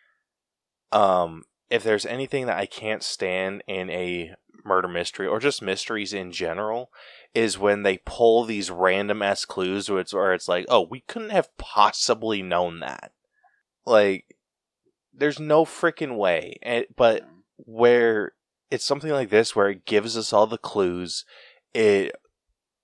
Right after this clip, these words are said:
I wouldn't say it holds your hand or anything, but it just kinda walks you through everything, and it eventually leads up to a great reveal. Like, that is just as satisfying as satisfying can get.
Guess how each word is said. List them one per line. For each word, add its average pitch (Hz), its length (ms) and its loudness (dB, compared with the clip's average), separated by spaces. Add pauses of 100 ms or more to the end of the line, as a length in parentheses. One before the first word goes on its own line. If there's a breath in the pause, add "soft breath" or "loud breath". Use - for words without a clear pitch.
(1080 loud breath)
I - 60 -8
wouldn't 175 180 -6
say 107 160 0
it 90 60 -2
holds 104 400 -2
your 87 140 -2
hand 98 360 -6
or 117 140 -2
anything, 120 400 -10
but 101 180 0
it 104 80 -4
just - 200 -8
kinda 147 240 -4
walks 92 520 0
you 107 80 -14
through 101 580 -6 (1500)
everything, 104 760 -2
and 95 140 -2
it 95 160 -2
eventually 98 540 -2
leads 92 260 -4
up 98 140 -2
to 98 160 -4
a - 20 -8
great 95 260 -4
reveal. 90 380 -4
Like, 92 220 -4
that 131 320 6
is 107 240 -6
just - 240 -8
as 92 160 -2
satisfying 87 680 -2
as 78 100 -14
satisfying 67 600 -12
can - 180 -20
get. 76 340 -12